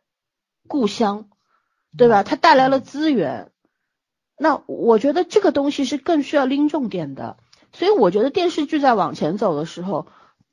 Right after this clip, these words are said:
Speaker 1: 这部分观众啊，太滞后了。
Speaker 2: 嗯。
Speaker 1: 你用传统两个字去形容他们是糟蹋传-，传统这两个字儿，我觉得他们就是迂腐和蠢。为什么呢？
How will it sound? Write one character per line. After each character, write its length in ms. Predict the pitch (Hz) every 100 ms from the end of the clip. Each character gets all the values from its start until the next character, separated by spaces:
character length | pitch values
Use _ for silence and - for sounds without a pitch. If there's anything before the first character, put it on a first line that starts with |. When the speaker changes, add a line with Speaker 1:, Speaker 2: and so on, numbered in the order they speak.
| -
Speaker 1:
这 160 | -
部 140 | 302 285
分 200 | 254 233
观 240 | 269 277
众 240 | 277 254 185
啊， 140 | 131
太 280 | - - 302
滞 300 | 208 - 202
后 280 | 170 185 147
了。 260 | 143 113 165 _ _ _ -
Speaker 2:
嗯。 300 | 180 170 160
Speaker 1:
你 240 | 262 - _ _
用 240 | 277 392 349
传 260 | - -
统 140 | 349 320
两 200 | 254 180
个 140 | 208
字 220 | 240 269
去 180 | 247 277
形 160 | 254 233
容 160 | 247
他 200 | 262 262
们 120 | 254
是 80 | 262
糟 300 | 262 311 381
蹋 120 | 330
传-， 260 | 208 190 147
传 180 | - 151
统 160 | 190 147
这 100 | 156
两 180 | 139
个 100 | 127
字 140 | 135 151
儿， 160 | 131 - _ _ -
我 120 | 233
觉 120 | 247
得 80 | 311
他 160 | 349 392
们 60 |
就 100 | 370
是 140 | 302 247
迂 280 | 262 359
腐 180 | 440 190
和 120 | -
蠢。 640 | 277 - 196 147 117 151 - _ _ _ _ _ _ _ -
为 200 | 370 370
什 200 | - 175
么 100 | 170
呢？ 240 | 156 147